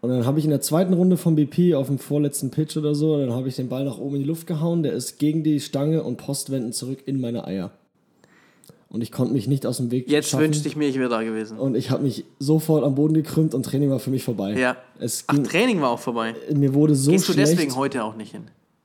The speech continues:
Speaker 1: Ähm, nee, das hat andere Gründe.
Speaker 2: Äh, Trainer, ich komm nicht, ich hab doch geschwollene Eier.
Speaker 1: Eins war's in der Tat.
Speaker 2: Ah,
Speaker 1: Das war
Speaker 2: okay.
Speaker 1: das linke.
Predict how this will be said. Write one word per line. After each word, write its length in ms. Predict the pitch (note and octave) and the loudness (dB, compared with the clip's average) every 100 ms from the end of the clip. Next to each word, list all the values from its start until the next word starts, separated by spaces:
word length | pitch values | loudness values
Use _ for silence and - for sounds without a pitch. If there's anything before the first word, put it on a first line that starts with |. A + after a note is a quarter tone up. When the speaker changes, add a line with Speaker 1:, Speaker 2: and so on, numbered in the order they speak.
| _ _ _ _ _ _ _ _ _ - - - _ _ _ _ _ _ - _ _ _ _ _ - | _ _ _ _ _ _ _ _ _ -20 -20 -20 _ _ _ _ _ _ -20 _ _ _ _ _ -8
Speaker 1:
Ähm, 320 | A2+ A2+ A#2 | -4 -2 2
nee, 200 | B2 C#3+ | 6 8
das 180 | F3 - | 6 2
hat 60 | B2 | 2
andere 240 | C#3 C3 | 6 4
Gründe. 420 | A#2 A2+ A2+ G#2+ - D#3+ | 6 6 4 2 -4 2
Speaker 2:
Äh, 180 | E3 | 2
Trainer, 340 | E3 F#3+ G#3 G#3 | 2 2 4 4
ich 100 | G3+ | 4
komm 180 | G#3 G#3 | 4 6
nicht, 100 | F3 | 6
ich 60 | |
hab 120 | E3+ | 4
doch 100 | F3+ | 2
geschwollene 520 | D#3+ D#3+ F3 F#3+ F3 - | 2 2 4 2 2 2
Eier. 480 | F3 E3 C3+ B2+ - - _ | 4 4 4 -2 -12 -20 _
Speaker 1:
Eins 280 | A#2 B2+ B2 | 0 2 2
war's 220 | G2+ G2 | 0 -2
in 80 | G#2+ | -2
der 80 | G2+ | -4
Tat. 220 | G2+ G2+ G#2 | -6 -8 -2
Speaker 2:
Ah, 60 | |
Speaker 1:
Das 80 | C#3+ | -2
war 20 | C3 | 2
Speaker 2:
okay. 80 | |
Speaker 1:
das 120 | B2+ B2+ | 0 0
linke. 320 | B2 A#2 | -2 -2